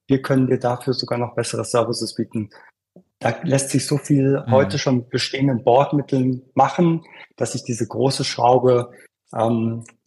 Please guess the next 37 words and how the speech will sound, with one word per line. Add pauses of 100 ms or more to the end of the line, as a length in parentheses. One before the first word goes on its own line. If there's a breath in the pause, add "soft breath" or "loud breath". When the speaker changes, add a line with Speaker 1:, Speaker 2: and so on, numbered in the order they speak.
(140)
Speaker 1:
Kontoausgestaltung,
die
kann
man
drehen,
aber
die
hat
jetzt,
glaub
ich, (160)
die
hat
am
Ende
den (300 loud breath)
kleineren
Effekt,
als
wenn
man (500 loud breath)
Speaker 2:
Mhm.
Speaker 1:
heute
denen
erstmal
zeigt,
was
da
noch
an, (280)
an,
an (140)
Blumenstrauß
an
Möglichkeiten
da
ist,